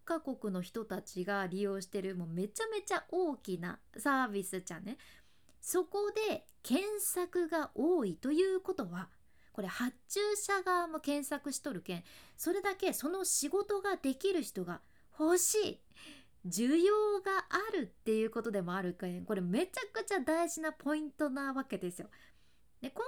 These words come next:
回はそこで人気の仕事とともに、実際にそれを個人でビジネスとしてされてる人の実例もシェアしていくけん、よかったら参考にされてみてください。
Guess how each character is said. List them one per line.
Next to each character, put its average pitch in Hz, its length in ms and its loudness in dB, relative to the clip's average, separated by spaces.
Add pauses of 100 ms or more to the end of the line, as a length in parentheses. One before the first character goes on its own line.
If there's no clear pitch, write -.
(100)
回 226 180 2
は 190 220 -2 (160)
そ 311 160 -2
こ 381 160 2
で 359 160 0
人 330 260 -6
気 311 140 -2
の 311 140 -2
仕 285 180 -4
事 269 480 -4 (160)
と 269 100 -2
と 392 240 -4
も 214 180 -2
に、 190 200 -4 (220)
実 262 420 -2
際 415 100 -2
に 403 140 -4
そ - 180 0
れ 370 140 4
を 392 180 2
個 403 220 0
人 403 400 -2
で 254 300 0
ビ 262 120 0
ジ 262 140 -2
ネ 226 140 0
ス - 100 -8
と 180 100 -4
し 175 60 -6
て - 120 -10
さ 202 160 -4
れ 214 100 -2
て 226 120 -6
る 220 80 0
人 220 160 -6
の 180 160 -2
実 214 380 -2
例 381 220 0
も 330 260 -4
シ - 180 0
ェ 214 140 2
ア 185 60 -4
し - 80 -4
て 196 180 -4
い 190 60 -6
く 196 160 -6
け 185 160 -4
ん、 180 40 -12 (300)
よ 208 120 -4
か - 120 -10
っ - 60 -12
た 202 100 2
ら 185 240 0
参 247 260 2
考 226 140 0
に 214 160 0
さ 214 160 -2
れ 214 100 -4
て 208 160 -6
み 202 140 -6
て 180 140 -12
く 175 100 -12
だ 180 160 -8
さ 185 140 -4
い。 180 80 -8